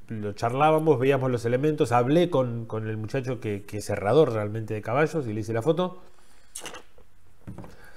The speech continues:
Y le conté a Jorge, bueno, mira, la foto va a ser así, así vamos a poner esto, aquello, ta, ta, ta. Y, y bueno, después lo, lo pudimos lograr, gracias a Dios, ¿no? Estuvo bueno. Lucy Devoto, saludo, ¿cuándo comienza la charla en Instructiva?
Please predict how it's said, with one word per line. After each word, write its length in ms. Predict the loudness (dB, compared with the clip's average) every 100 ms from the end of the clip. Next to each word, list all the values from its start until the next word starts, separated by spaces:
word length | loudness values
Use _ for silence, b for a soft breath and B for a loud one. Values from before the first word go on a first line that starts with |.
| b b b -4
Y 100 | 4
le 120 | 6
conté 320 | 6 4 8 8
a 60 |
Jorge, 320 | 12 8 10
bueno, 140 | 6 6
mira, 180 | 2 2
la 120 | -2
foto 240 | -2 2 0
va 60 |
a 20 |
ser 160 | 2 2
así, 320 | 0 2 4
así 180 | 4 2
vamos 180 | 2 2
a 80 | -2
poner 240 | -2 2
esto, 280 | 2 2 -2
aquello, 360 | -2 -2 -2 -2
ta, 160 | -2
ta, 160 | 0 0
ta. 80 | -2 B B B B -6
Y, 340 | 0 2 2
y 40 | 8
bueno, 240 | 8 8
después 440 | 0 8 8 6 -4 -10
lo, 180 | -2 0
lo 160 | 2 2
pudimos 380 | 2 0 2 4
lograr, 320 | 6 6 2
gracias 240 | -2 -4
a 60 | -6
Dios, 180 | -4 -4
¿no? 100 | -4
Estuvo 300 | 0 2 2
bueno. 240 | -2 -8 -14 -16 -16 -16 b b b b b b 2
Lucy 380 | 2 4 6
Devoto, 400 | 10 10 8 4
saludo, 340 | 4 6 6 6
¿cuándo 240 | 6 6
comienza 380 | 2 0 2 4
la 160 | 4 4
charla 400 | 2 2 2 2
en 160 | 0
Instructiva? 800 | -4 -4 -6 -6 -2 0 0 -2